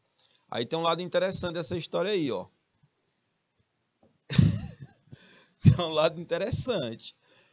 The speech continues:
Professor, e o sabor? Cara, é a mesma coisa dos outros. Muda nada, ó. É a mesma coisa. Depois que você tempera, é o mesmo frango.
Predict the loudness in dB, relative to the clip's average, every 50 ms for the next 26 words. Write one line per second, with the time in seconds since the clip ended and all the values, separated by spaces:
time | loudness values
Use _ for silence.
0 | _ _ _ -16 -14 -8 -6 -6 -4 -2 0 0 0 0 0 -4 -2 0 2 2
1 | 2 0 -4 -6 -4 -4 -4 -4 -6 -10 -16 _ _ _ _ _ _ _ _ _
2 | _ _ _ _ _ _ _ _ _ _ _ _ -6 -4 -2 -2 -2 -4 -6 -8
3 | -8 -8 -10 -10 -10 -10 -12 -12 -12 _ -12 -12 -10 -10 -10 -12 -12 -14 -14 -14
4 | -14 -14 -14 -16 -18 _ _ _ _ _ _ _ _ _ _ -20 -20 _ _ _
5 | _ _ _ _ _ _ _ _ _ _ _ -16 -14 -12 -8 -4 -4 -4 -4 -4
6 | -6 -8 -10 -10 -8 -10 -10 -10 -12 -14 _ _ _ _ _ _ _ _ _ _
7 | _ _ _ _ _ _ _ _ _ _ _ _ _ _ _ _ _ _ _ _
8 | _ _ _ _ _ -14 -12 -8 -4 -2 -2 -2 -2 -4 -6 -4 -4 -4 -4 -6
9 | -8 -14 -20 _ _ _ _ _ _ _ -20 -20 _ _ _ -12 -12 -6 -2 -2
10 | 0 2 2 0 0 -2 -6 -8 -4 -2 -2 -2 -2 -2 -4 -6 -8 -8 -10 -12
11 | -10 -10 -10 -10 -12 -16